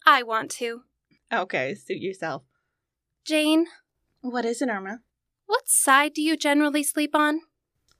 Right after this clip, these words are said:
Speaker 2: Oh, I don't know. I guess I sleep on my back.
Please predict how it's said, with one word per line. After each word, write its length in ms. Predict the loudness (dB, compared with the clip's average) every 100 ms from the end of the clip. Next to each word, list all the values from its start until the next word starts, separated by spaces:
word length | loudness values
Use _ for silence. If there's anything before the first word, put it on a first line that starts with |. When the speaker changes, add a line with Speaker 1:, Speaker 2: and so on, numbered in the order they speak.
| -14
Speaker 2:
Oh, 300 | -8 -6 -8 -12 _ -8
I 140 | -2
don't 220 | 2 4 4
know. 320 | 4 2 0 _ _ _ _ _ -8 -2
I 100 | 2
guess 200 | 2 2
I 60 |
sleep 280 | 4 4 2
on 120 | 0
my 120 | -2
back. 460 | 0 -2 -2 -10